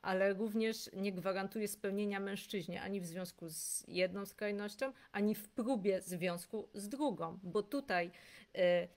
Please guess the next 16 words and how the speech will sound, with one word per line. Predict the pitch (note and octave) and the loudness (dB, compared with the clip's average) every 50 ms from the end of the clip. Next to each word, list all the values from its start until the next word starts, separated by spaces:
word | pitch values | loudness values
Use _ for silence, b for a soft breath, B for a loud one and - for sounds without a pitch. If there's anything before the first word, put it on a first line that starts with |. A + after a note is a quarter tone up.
| _ | _
zostanie | - E3+ F#3+ - - A#3+ A3+ A3 G#3 F#3+ | -6 -6 -4 0 2 2 4 4 4 4
wykończony, | D#3 D3+ G3 B3 A#3+ - G#3 G3 F#3+ - G3+ F#3+ F#3 F#3 F#3+ G3+ G#3 G3+ G3+ - - - | 4 4 2 2 2 2 -2 -2 0 0 0 0 0 0 0 0 -2 -2 -4 -8 -8 -2
e, | F#3+ F#3 F3+ F#3 F3+ F3+ F3+ F3+ | 0 2 4 4 4 4 2 2
i | F3 - - F#3+ F3+ F3+ F3+ F3+ F3+ F3 - - _ - - - _ _ _ _ _ _ _ - | 0 -2 -6 -6 -6 -4 -4 -4 -6 -8 -10 -12 _ -20 -20 -20 _ _ _ _ _ _ _ -16
po | - - | -12 -8
prostu | - F#3+ - - G3 | -8 -8 -6 -4 -2
jego | F3+ F3+ F3 E3+ F#3 F3 | -2 0 0 0 -2 -2
życie | D#3 G3 F#3+ - G3 F3+ E3+ | -2 -2 -2 0 0 0 0
będzie | D#3 F3+ F3+ F3 F3 F3 F3 F3 E3 - - _ _ _ _ _ _ _ _ _ - | 0 -2 -2 0 2 4 4 4 2 0 -4 _ _ _ _ _ _ _ _ _ -6
jakimś, | E3+ F#3+ F3+ - - F#3 F3 E3+ - - - _ - | -4 -4 -4 -2 -4 -6 -4 -6 -8 -12 -12 _ -2
jakimś | F#3 F#3 F3+ - G3+ F#3 F3 - - | -2 -2 0 0 -2 -4 -6 -8 -8
tsunami, | - - - - A3 G#3 G#3 G#3+ G#3 G3 F3 E3 E3 E3 E3 B B B B B B B B | -8 -6 -4 0 2 4 6 6 6 6 4 2 -2 -6 -10 B B B B B B B B
e, | - E3+ E3 E3+ E3+ - | -2 0 2 2 2 2
albo | - F#3 F3+ F3 D#3+ F3 F3 F3 | 0 0 0 2 4 6 4 4
innym | - G3 F#3 F3+ F3+ F3 F3 | 4 2 2 2 2 0 -2
potopem, | - F3 - - E3 D#3+ - G3 G#3+ B3 C4+ | -4 -6 -4 -4 -4 -2 0 0 0 0 -2